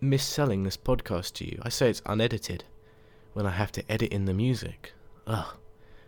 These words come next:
the audio's not edited. I hope that helps. I hope you don't think I'm some kind of snake oil salesman. Um, God, ten minutes left, people. Hour-long quarantine special.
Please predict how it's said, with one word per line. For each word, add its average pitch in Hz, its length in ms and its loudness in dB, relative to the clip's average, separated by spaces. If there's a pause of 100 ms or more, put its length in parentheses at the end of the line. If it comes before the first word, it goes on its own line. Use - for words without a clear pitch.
(120)
the - 180 -4
audio's 101 480 4
not 87 120 0
edited. - 460 -6 (340)
I - 40 -14
hope - 300 -2
that 104 180 0
helps. - 480 -6 (1120)
I 98 60 -10
hope 104 240 -2
you 107 60 -2
don't 101 180 2
think 95 260 -2
I'm 92 120 -2
some 95 240 -2
kind 92 340 0
of 90 300 -2 (800)
snake - 440 2
oil 82 200 0
salesman. 90 640 -6 (440)
Um, 90 500 -2 (1300)
God, 92 220 2 (460)
ten 139 240 8
minutes 113 240 4
left, 104 280 2
people. 98 480 -2 (500)
Hour-long 107 540 4
quarantine 104 580 0
special. - 600 0